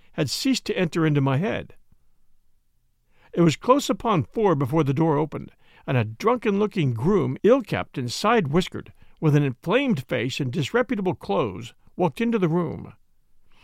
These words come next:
Accustomed as I was to my friend's amazing powers in the use of disguises,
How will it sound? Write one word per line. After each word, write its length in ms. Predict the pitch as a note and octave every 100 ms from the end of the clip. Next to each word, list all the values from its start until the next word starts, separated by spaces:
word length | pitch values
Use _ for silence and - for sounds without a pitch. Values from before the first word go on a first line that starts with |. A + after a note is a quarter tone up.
| -
Accustomed 560 | C3 - A#3+ - F#3+ D3
as 160 | C#3+
I 60 | B2
was 360 | B2+ A#3+ G#3+ C3
to 100 | D3
my 140 | E3
friend's 320 | - G#3 D3+
amazing 440 | C3+ F3 G3+ D#3 B2+
powers 480 | F#3+ G#3 D3 C#3
in 80 | D3
the 60 | C3+
use 200 | G3 -
of 80 | B2+
disguises, 720 | C3 - G3+ G#3+ G#2+ -